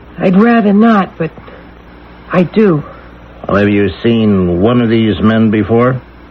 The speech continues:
Speaker 1: I sure have. But what I saw wasn't a man, it was an animal.
Speaker 2: Uh, would you point out the,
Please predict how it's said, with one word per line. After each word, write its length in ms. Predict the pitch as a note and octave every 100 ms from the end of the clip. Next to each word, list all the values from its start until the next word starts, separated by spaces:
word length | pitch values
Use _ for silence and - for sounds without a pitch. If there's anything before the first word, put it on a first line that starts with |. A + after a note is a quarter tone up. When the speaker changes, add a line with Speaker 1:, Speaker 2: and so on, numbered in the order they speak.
| - -
Speaker 1:
I 180 | C#3+ D3 -
sure 200 | A#3 A3
have. 680 | G#3 F#3 F3 D3+ C#3 - - - - - - - -
But 140 | -
what 160 | D3 F#3
I 180 | G3+ G#3+ -
saw 200 | A3 G3+
wasn't 340 | F3+ F#3+ F3
a 60 | E3+
man, 360 | F3 F3+ E3+ C#3+
it 60 |
was 140 | D#3 D3+
an 140 | D3
animal. 420 | D#3+ F3 D3 B2 - -
Speaker 2:
Uh, 120 | G2+ G#2
would 180 | A#2
you 200 | G#2+ C#3+
point 340 | A2 - A#2+ A2
out 240 | A#2 G#2
the, 240 | G#2 E2